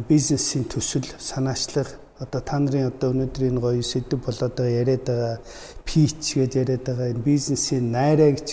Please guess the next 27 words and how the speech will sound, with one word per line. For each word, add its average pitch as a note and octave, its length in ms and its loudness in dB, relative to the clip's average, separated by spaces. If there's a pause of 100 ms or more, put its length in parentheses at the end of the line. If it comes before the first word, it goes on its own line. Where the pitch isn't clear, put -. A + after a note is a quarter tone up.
гэж B2 160 -6
яриад B2+ 240 0
байгаа. B2+ 260 -2 (400)
Энийг E3 300 6
бол, B2+ 240 4
а, A#2 1600 -4 (580)
ойлгож B2 540 -4
гэх - 260 -8
юм A#2+ 180 0
уу, A#2+ 200 0
эсвэл C3 320 -4
сонсч - 640 -4 (320)
ирсэн. - 400 0 (800)
Тэгээ F3 160 8
тэндээс G#3 460 8 (100)
ингээд F#3+ 260 8
харж C#3+ 380 2
яхад - 320 6 (1500)
хүмүүс G3+ 340 8
бол D#3 220 6
гоё F3 80 12
гоё D#3 160 10
санаа, C#3 320 2
санаачлага B2 560 0
бол A2 120 -2
гаргаж A2 360 -2
байна. G#2+ 540 0